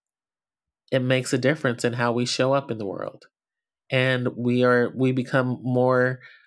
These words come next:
caring about other people and how we affect them. And that's, that's our divine purpose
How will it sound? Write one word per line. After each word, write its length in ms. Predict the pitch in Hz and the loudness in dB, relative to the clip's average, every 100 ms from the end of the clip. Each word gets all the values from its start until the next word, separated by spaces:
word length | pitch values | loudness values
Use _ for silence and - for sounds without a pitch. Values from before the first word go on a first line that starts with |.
| _ - | _ -2
caring 540 | 165 156 143 131 123 | 2 2 2 -2 -4
about 640 | 113 120 120 113 113 107 - _ _ _ _ - | -4 0 0 2 0 -2 -8 _ _ _ _ 0
other 240 | 135 131 | 2 2
people 520 | 127 151 147 113 120 - | 2 0 0 -4 -6 -6
and 140 | 131 | -6
how 200 | 127 127 | -2 0
we 160 | 123 117 | 0 -2
affect 440 | 117 - 120 - | -4 -2 -4 -4
them. 280 | 113 107 113 - _ _ _ _ | -12 -12 -16 -20 _ _ _ _
And 200 | 120 117 - | -6 -6 -8
that's, 440 | 123 123 127 127 - _ _ - | -2 2 2 -2 -10 _ _ 2
that's 280 | 127 131 131 | 4 4 4
our 160 | 127 | 4
divine 760 | 123 120 120 123 127 123 120 120 - - - | 4 2 2 2 0 -2 -6 -10 -18 -20 0
purpose 600 | 143 143 107 78 - | 2 2 0 -2 -6